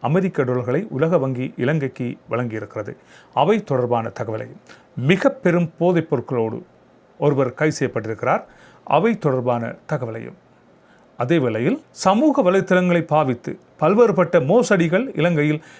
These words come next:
இடம்பெற்று கொண்டிருக்கின்றன. அவைகள் தொடர்பாக விடுக்கப்பட்டிருக்கின்ற தகவலையும், அதே வேளையில் இலங்கையினுடைய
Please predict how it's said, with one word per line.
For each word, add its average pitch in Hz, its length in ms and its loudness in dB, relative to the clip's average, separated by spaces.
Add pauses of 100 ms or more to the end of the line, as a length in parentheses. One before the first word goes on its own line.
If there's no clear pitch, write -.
(140)
இடம்பெற்று 180 340 2
கொண்டிருக்கின்றன. 117 720 -6
அவைகள் 226 440 4
தொடர்பாக 139 480 0
விடுக்கப்பட்டிருக்கின்ற 127 840 -2 (420)
தகவலையும், 120 520 -6 (520)
அதே 131 280 0
வேளையில் 127 420 0 (580)
இலங்கையினுடைய 196 760 4